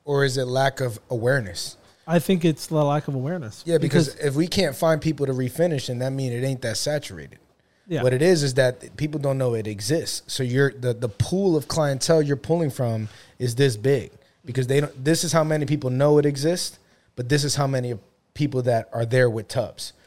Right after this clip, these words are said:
Speaker 1: Everyone owns a bathtub, but only this many people who own bathtubs know that this is a sol-, is a solution. And that goes back to the, the awareness and the social media thing. We feel like it's saturated. We feel like it's competitive,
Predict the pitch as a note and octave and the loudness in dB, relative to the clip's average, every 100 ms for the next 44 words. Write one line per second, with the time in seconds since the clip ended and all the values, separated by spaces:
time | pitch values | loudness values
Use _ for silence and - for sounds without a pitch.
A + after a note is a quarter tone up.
0 | _ _ - D#3+ D#3+ D3+ C#3 C3+ B2 A#2+ | _ _ 2 4 6 2 2 0 -2 0
1 | B2 A2+ - F2 - _ _ _ - A#2+ | 0 0 -4 -8 -10 _ _ _ -6 0
2 | B2+ B2+ A#2 A#2+ D#3 D3 D3 C#3+ C#3+ D3 | 2 2 -2 0 -2 0 -2 -2 -2 -4
3 | C#3+ C#3 C3+ C3 C3+ C#3+ C#3+ D3+ C3+ B2 | -2 -2 -2 0 4 4 4 4 4 2
4 | C3+ C#3 A#2 A2+ G2 C3 C3 A2 G2+ G#2+ | 4 4 4 -2 -2 -2 -2 -4 -6 -8
5 | G#2 - C#3 A#2+ - A2 B2+ C3+ - F2 | -8 -4 -2 -2 -4 -6 -4 -4 -6 -12
6 | - - - - B2 C#3+ D3 C3+ C#3+ C#3 | -20 -20 -12 -2 2 4 2 4 2 4
7 | D3 C3+ B2+ C3 B2 B2+ B2 D3+ C#3+ B2+ | 2 2 2 0 -2 0 0 0 -2 -4
8 | C3 A#2+ D3+ - C3+ C#3+ D#3 A#2 G2+ F#2+ | -6 0 0 0 -2 -2 0 -2 -4 -12
9 | D2+ - - - - B2+ B2 - - A#3+ | -14 -18 -20 -20 -8 -4 -4 -4 -2 2
10 | A3+ D#3+ C3 C3 - - A2+ - G#2+ G#2 | 4 6 4 0 -4 -4 -4 -6 -8 -6
11 | A#2 - - F#3 G3+ C#3+ A#2 - A#2+ - | -8 -8 -2 2 2 2 -2 -8 -10 -6
12 | A2+ F#2+ F#2+ | -6 -6 -12